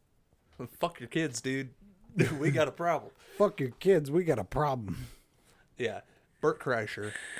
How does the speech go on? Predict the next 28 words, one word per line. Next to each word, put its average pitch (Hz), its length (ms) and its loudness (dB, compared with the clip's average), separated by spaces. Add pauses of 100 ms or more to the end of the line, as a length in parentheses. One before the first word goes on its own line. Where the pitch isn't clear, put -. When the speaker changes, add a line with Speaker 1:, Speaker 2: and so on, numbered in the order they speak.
(1120)
Speaker 1:
Amazing 107 540 -2
comedian. 110 600 -8 (4000)
Speaker 2:
I'll 95 100 -2
have 117 220 4
you 113 100 2
know 110 180 0
now, 104 320 0
if 95 140 -8
you, 90 120 -10 (400)
uh, 95 360 -4
for 127 180 -2
those 135 320 6
of 120 120 -4
you 117 160 2
who 113 140 -2
are 101 140 -4
listening, 101 600 -4
if 95 180 -8
you 104 60 -4
have 117 120 -6
a 131 40 -10
problem 117 320 -4
with 104 140 -8
the - 60 -20
sound 110 260 -8
of 107 60 -8
my 101 140 -6
vape, 95 380 -6